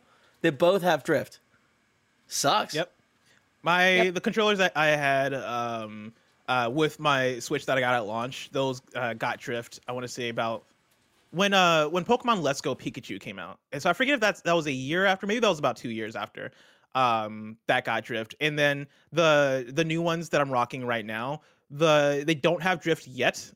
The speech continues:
Speaker 2: and I use yet because I know they will, because it seems like every Joy-Con <laughs> gets drift at some point. But I do have a thing where one of them just refuses to stay connected all the time.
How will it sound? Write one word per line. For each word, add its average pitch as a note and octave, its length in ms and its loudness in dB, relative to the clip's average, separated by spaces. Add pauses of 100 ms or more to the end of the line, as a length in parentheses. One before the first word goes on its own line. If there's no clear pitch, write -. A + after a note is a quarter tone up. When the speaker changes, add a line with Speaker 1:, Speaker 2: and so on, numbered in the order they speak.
Speaker 2:
and C#3+ 100 2
I C#3 40 2
use C#3+ 220 -4
yet C3+ 220 0
because C#3+ 180 -4
I C#3 60 -2
know C#3 240 0
they C3 140 -2
will, B2 300 -2
because B2+ 380 -6 (100)
it C#3+ 80 -4
seems D#3 200 -6
like D3+ 120 0
every C3+ 280 -4
Joy-Con C3+ 460 -2
<laughs> D3 240 -8
gets C#3 180 -4
drift C#3 200 -6
at C3 80 -10
some C3+ 200 -8
point. D3 240 -6 (280)
But F3+ 180 4
I F3 80 4
do G3+ 180 -2
have E3+ 220 2
a D#3 60 0
thing D3 240 -2
where C3 220 2
one C3 240 -4
of C3 80 -6
them B2 160 -6
just B2+ 220 -8
refuses B2 440 -10
to A#2+ 180 -6
stay A#2+ 240 -6
connected G#2+ 420 -8
all G2+ 100 -8
the G#2+ 80 -8
time. G2+ 280 -12